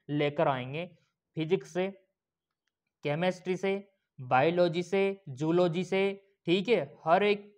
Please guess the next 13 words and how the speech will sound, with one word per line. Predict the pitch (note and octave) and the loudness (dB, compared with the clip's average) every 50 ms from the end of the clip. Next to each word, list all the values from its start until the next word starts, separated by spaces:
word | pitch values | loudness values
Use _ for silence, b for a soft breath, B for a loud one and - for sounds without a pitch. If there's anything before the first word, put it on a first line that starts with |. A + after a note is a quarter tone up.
| _ _ _ _ _ - | _ _ _ _ _ -8
इंपॉर्टेंट | D#3 D#3 D#3+ E3+ E3+ E3+ F#3 F#3+ G3 G3 - | -8 -2 2 0 2 2 2 -2 -2 -4 -6
क्वेश्चन | - E3 D#3+ F#3+ F3+ | -8 -8 -4 2 4
आपको | E3+ D#3+ E3+ - E3+ | 4 4 4 -2 -4
मिलेगा | D#3 D3+ D#3 D#3 D#3+ D#3 | -2 -2 0 2 2 0
यहाँ | D#3 D#3 E3+ | 2 2 0
पर, | D#3+ D#3 F3+ F3+ F#3 G3 - - _ _ D3 | 0 2 0 0 0 -2 -8 -18 _ _ -6
जो | C#3 D#3 | 2 4
आपके | D#3+ D#3+ D#3 D#3 G3 G3+ | 4 4 4 2 -2 -2
बीएस | F#3+ D3+ C#3+ D3 E3 E3+ F3+ | -2 -2 0 0 0 0 -2
नर्सिंग | F3 E3 E3+ G3+ G3 - - - | -6 -4 -4 -6 -6 -6 -6 -6
एंट्रेंस | E3+ E3 D3 - F3+ F#3 F#3+ F#3+ F3+ - | -6 -6 -2 0 0 0 0 0 -4 -6
एग्जाम | D#3+ D3 C#3 D#3 D3+ D#3 D#3+ | -6 -6 -2 0 0 0 0
में | F3+ G3+ G#3 G#3 b | -4 -6 -8 -8 b